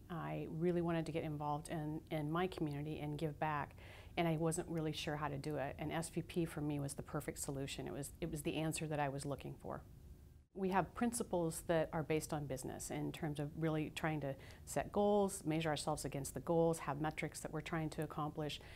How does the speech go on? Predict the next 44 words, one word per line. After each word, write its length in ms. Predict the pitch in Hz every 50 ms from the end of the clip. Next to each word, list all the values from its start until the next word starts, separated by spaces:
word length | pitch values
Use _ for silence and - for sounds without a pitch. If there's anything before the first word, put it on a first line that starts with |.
| - - - - -
and 320 | 185 180 170 170 170 165
using 500 | 180 196 202 196 180 185 175 175 175 170 -
a 40 | 170
lot 220 | 170 165 160 156
of 80 | 156 156
the, 80 | 160
the 220 | 151 - 156 147 147
philosophy 600 | - - 190 208 277 285 - 202 175 - 160 147
of 160 | 151 151 -
building 480 | 175 175 175 170 175 175 170 160 151 - -
a 240 | 156 151 151 151 - -
organization, 760 | 170 165 160 160 156 151 151 165 165 165 165 - 151 147 147
which 200 | 147 151 - -
whether 200 | 165 151 147 147
you're 220 | 147 147 143 147
a 60 | 131 - -
for-profit 520 | - 214 214 214 - 170 151 139 - 151
or 100 | 143 143
a 40 | 139
nonprofit 540 | 147 165 165 170 165 - 143 139 - - 139
organization, 680 | 139 147 139 143 143 143 151 151 147 - - 147 143 143 - - - - - -
requires 340 | 156 - - 170 160 156 -
a 40 | 147
lot 240 | 147 147 151 147
of 60 | 143 147
the 80 | 135
same 340 | - - - 156 147 143 143
building 320 | 139 147 143 143 139 139
blocks. 460 | 139 - 131 113 73 - - - - - - - - - - - - - -
And 160 | 170 175 175
then 340 | 170 202 214 214 220 220 196
what 100 | 180 175
I 100 | 160 147
found 420 | - - 214 220 220 202 196 185 147
was 400 | 151 151 143 143 143 139 - - -
this 120 | 160 151 -
amazing 580 | 180 175 175 180 175 180 165 165 160 156 156
group 260 | 139 151 143 143 143
of 120 | - - - -
people 320 | - 180 165 - 139 131
to 120 | - -
do 180 | 143 - 143 143
it 100 | 120 -
with. 280 | 120 143 139 117 110